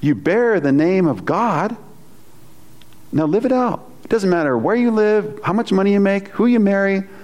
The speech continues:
as long as you don't sin, do whatever you want." We'll get more into the will and the purpose of God later. But this is to walk with God.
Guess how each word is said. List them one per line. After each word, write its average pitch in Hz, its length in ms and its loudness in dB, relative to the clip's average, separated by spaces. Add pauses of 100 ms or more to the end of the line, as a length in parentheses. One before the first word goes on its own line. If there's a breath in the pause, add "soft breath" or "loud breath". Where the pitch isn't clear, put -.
(120)
as 123 140 -2
long 233 180 2
as 214 100 0
you 175 60 0
don't 180 540 -2
sin, 196 920 0 (1080 loud breath)
do - 120 2
whatever 359 180 4
you 349 80 6
want." 359 300 2 (1400 loud breath)
We'll 143 140 0
get 135 180 2
more 123 320 2
into 113 340 0
the 98 80 0
will 104 480 0
and 98 100 0
the 95 60 0
purpose 107 340 -4
of 87 80 -6
God 98 640 -2
later. 110 480 0 (720 loud breath)
But 127 100 -2
this 233 220 0
is 226 220 0
to - 180 -2
walk 143 320 -2
with 170 120 -2
God. 165 360 -4